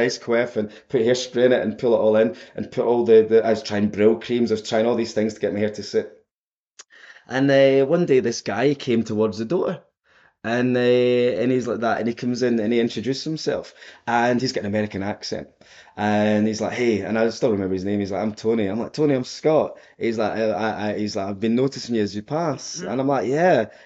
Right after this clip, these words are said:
Speaker 1: and he said, "I noticed your hair," and I'm like, "Oh, you like it? D-, would you like it like that?" He's like, "No, man, it's shit." And I,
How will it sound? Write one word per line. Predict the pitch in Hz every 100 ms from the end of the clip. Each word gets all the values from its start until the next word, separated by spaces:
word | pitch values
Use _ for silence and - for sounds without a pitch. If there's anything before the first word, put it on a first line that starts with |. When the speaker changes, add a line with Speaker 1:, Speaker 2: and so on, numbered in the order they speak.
| -
Speaker 1:
and | 110
he | 113
said, | 113 113
"I |
noticed | 117 135 120 -
your | 101
hair," | 135 170 113 - - -
and | -
I'm | 160
like, | 160 - -
"Oh, | 135 175
you | 180
like | 170 254 - 220
it? | 147 135
D-, | 170 160
would | 160 151
you |
like | 175 185
it | 180 - - 147
like | 151
that?" | 170 143 - -
He's | 123
like, | 113 104
"No, | 131
man, | 120 104 90
it's | 90 -
shit." | - - 135 - - - - -
And | 135 156
I, | 147